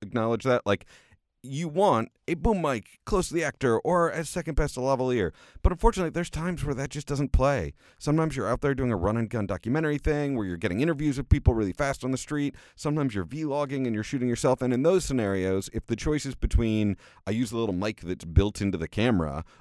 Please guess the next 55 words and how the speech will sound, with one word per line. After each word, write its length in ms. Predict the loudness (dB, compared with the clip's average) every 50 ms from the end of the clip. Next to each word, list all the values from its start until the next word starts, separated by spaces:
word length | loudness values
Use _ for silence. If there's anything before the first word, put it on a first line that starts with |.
| -16 _ -4
or 220 | 0 2 4 4
I 60 | 4
rig 240 | 4 2 0 0 0
up 140 | -2 0 -2
a 60 | -2
better 300 | -2 -2 -2 -2 -2 -4
external 420 | -4 -6 -6 -6 -4 0 0 0 0
mic, 220 | 0 -2 -2 -4 -4
a 60 | 0
better 260 | 0 2 2 0 -2 -6
external 340 | -6 -8 -6 -4 -2 -2 -2
mic 220 | -2 -4 -4 -4 -4
is 140 | -6 -6 -8 _ _ _ _ _ _ _ _ _ -6 -6
a 80 | -6
step 420 | -4 -6 -6 -2 0 2 4 6 6
above 640 | 4 4 4 2 4 4 4 2 0 -2 -8 -14 -20 _ _ _ _ _
the 140 | -6 -6 -2 -2
internal 380 | -2 -2 0 -2 -2 -2 -2
mic 180 | -2 -4 -4 -4
and 120 | -6 -6 -6
camera 260 | -4 -4 -4 -4 -4
because 300 | -4 -6 -8 -8 -10 -10 -6
every 260 | -4 -4 -2 -2 -4
single 320 | -4 -4 -4 -2 -2 -4 -2 -2
internal 340 | -4 -4 -4 -4 -4 -6 -6
camera 320 | -6 -6 -6 -6 -6 -6
mic 180 | -6 -8 -10 -14
is 120 | -16 -14
garbage. 520 | -14 -12 -12 -12 -14 -16 -18 -20 -20 -20 _ _ _ _ _ _ _ _ _ _ -4
Because 240 | -2 -2 -2 0 0
that's 260 | -2 -2 -2 -2 -4
not 100 | -4 -2
really 180 | -2 -2 -2
their 120 | 0 -2 0
point. 240 | 2 2 2 2 0
Their 100 | -2 -2
point 220 | 0 0 0 -2
is, 80 | -2 -2
like, 140 | -4 -4
for 120 | -4 -4 -4
voice 280 | 0 0 -2 0 -2
memos 340 | -2 -2 -2 -2 -4 -4 -6
and 80 | -8 -8
stuff 300 | -8 -6 -6 -6 -6 -6
where 80 | -6
you 100 | -6 -6
whisper 340 | -4 -6 -8 -6 -6 -8 -8
to 60 | -8
camera, 340 | -8 -8 -6 -6 -4 -6 -6
you're 160 | -6 -4 -4
like, 200 | -4 -6 -8 -10 -16 -20 -20 -20 _ -14
"This 140 | -14 -12
take 240 | -10 -10 -10 -8 -8
is 100 | -10 -8
great," 300 | -4 -2 -2 -2 -2 -4